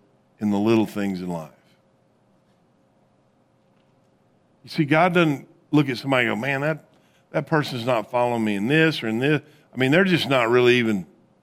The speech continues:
on the radar. But let me give them this really big thing and see if that brings them around." That's not how God operates.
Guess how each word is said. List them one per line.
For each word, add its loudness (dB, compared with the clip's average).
on 2
the 2
radar. 4
But 4
let 6
me 6
give 4
them 4
this 4
really 8
big 4
thing 2
and 2
see 2
if 4
that 6
brings 4
them 2
around." 4
That's 2
not 4
how 4
God 4
operates. -2